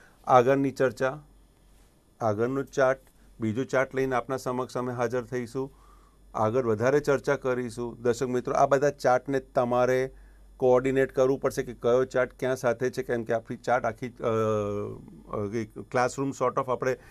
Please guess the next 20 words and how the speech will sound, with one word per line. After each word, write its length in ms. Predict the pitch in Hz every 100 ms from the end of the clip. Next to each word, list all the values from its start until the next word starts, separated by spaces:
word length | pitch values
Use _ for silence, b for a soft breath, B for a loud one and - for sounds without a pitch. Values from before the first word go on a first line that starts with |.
| B -
આ 240 | 127 120 - -
વસ્તુ 320 | 127 127 -
આપણે 240 | 139 131 135
એક્સપ્લેન 320 | - 143 135
કરી 280 | 135 127 131
રહ્યા 280 | 123 120 120
છીએ, 240 | 127 123 - b -
રાઈટ? 160 | 175 107 B B -
અમે 180 | 131 165
અમારી 300 | 139 139 139
રીતે 180 | 123 -
ટ્રાય 220 | 127 127
કરીશું 360 | 131 131 139
કે 100 | 127
તમને 400 | 113 117 113 131 -
in 300 | 127 147 160 b b -
sequence 640 | - 180 - 202 196 175 -
તમને 240 | 131 117 110
મળી 340 | 101 87 90
જાય 300 | 85 98 -